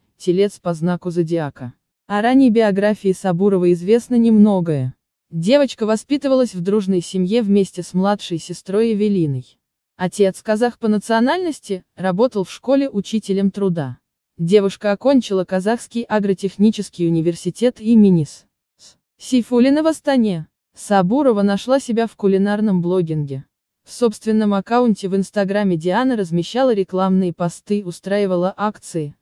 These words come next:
а также делилась с подписчиками рецептами домашней кухни. Среди фирменных блюд чечевица с кукурузой и колбасками с соусом сальса,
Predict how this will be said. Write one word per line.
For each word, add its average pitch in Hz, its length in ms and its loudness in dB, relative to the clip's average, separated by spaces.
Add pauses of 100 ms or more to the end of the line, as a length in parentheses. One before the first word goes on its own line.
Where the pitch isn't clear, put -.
(160)
а 170 160 -8
также 240 340 -2
делилась 190 460 -2
с - 80 -20
подписчиками 175 720 -6
рецептами 185 600 -2
домашней 160 600 -4
кухни. 123 540 -12 (340)
Среди 214 480 -2
фирменных 226 540 0
блюд 202 300 -2
чечевица 196 560 -6
с - 80 -14
кукурузой 185 540 -2
и - 20 -2
колбасками 190 640 -2
с 180 80 -10
соусом 220 480 -4
сальса, 190 580 -4